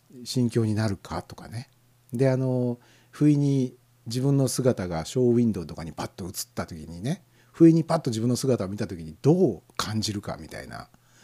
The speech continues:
そういうのも面白いですよね。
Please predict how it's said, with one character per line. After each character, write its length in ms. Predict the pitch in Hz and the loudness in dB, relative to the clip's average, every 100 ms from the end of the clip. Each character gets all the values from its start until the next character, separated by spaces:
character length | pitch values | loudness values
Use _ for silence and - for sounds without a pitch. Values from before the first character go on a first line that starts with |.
| - - - - - _ _ | -20 -20 -20 -20 -20 _ _
そ 200 | - 202 | -2 4
う 20 | |
い 40 | |
う 20 | 233 | 6
の 60 | |
も 260 | 240 170 104 | 6 6 2
面 180 | 123 139 | 2 2
白 260 | 147 131 | 4 2
い 240 | 95 73 - _ - | 2 -4 -16 _ -20
で 60 | - | -18
す 140 | - | -12
よ 80 | 101 | -6
ね。 260 | 135 131 | -6 -8